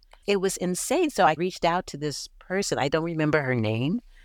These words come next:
but Donna also connected me with a couple of photographers, and the ball just started rolling. One job led to another job, and one job led to another job. And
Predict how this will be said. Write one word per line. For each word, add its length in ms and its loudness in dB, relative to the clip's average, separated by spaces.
but 240 4
Donna 440 6
also 420 0
connected 560 0
me 240 -2
with 240 -2
a 80 -2
couple 320 -6
of 80 -6
photographers, 1120 0
and 160 2
the 80 0
ball 380 4
just 460 -10
started 460 0
rolling. 420 -6
One 240 4
job 300 4
led 240 0
to 100 -2
another 340 2
job, 360 -8
and 240 -8
one 220 -2
job 360 4
led 240 0
to 120 -6
another 320 2
job. 360 4
And 140 -6